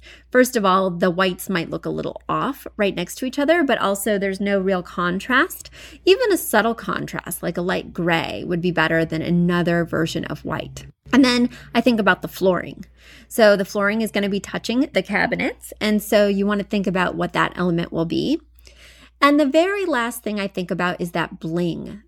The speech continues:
that blingy backsplash that really can be changed out pretty easily if you determine it's too trendy or you don't like its look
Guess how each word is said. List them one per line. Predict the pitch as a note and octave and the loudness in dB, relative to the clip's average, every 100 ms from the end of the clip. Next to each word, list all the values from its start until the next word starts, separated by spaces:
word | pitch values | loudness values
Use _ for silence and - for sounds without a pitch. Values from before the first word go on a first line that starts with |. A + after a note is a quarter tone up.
| _ | _
that | E3 - - _ | -2 -2 -8 _
blingy | A3 B3 C#4+ C#4+ C#4+ C#4 A3+ - | -4 -2 0 0 2 0 -2 -2
backsplash | E3+ F#3 - - - - - - - - - - _ | -2 -2 -8 -12 -12 -10 -14 -16 -20 -20 -20 -20 _
that | C#4+ C#4 | 2 2
really | B3+ E4 G#4+ F4+ D#4+ E4 - _ | 4 4 4 2 0 -2 -10 _
can | - B3+ | 2 6
be | B3 A#3+ | 6 2
changed | - A#3+ C4 C4 | 0 0 2 4
out | A3 - | 2 0
pretty | - A#3 C4 | 0 2 2
easily | G3+ F#3 F3 F3 F#3+ | 2 2 2 2 2
if | A3+ - | 0 0
you | G3 | 0
determine | F#3 - G3+ F#3+ F#3 | 0 2 2 4 2
it's | - - | 0 -2
too | - F#3+ | 2 2
trendy | - - E3 F3 G3+ A3+ | 4 2 4 4 4 4
or | F#3 | 4
you | F3 | 6
don't | E3+ F3+ - | 4 2 2
like | F#3+ F3+ | 0 0
its | E3+ F3+ | -2 0
look | F#3 | 0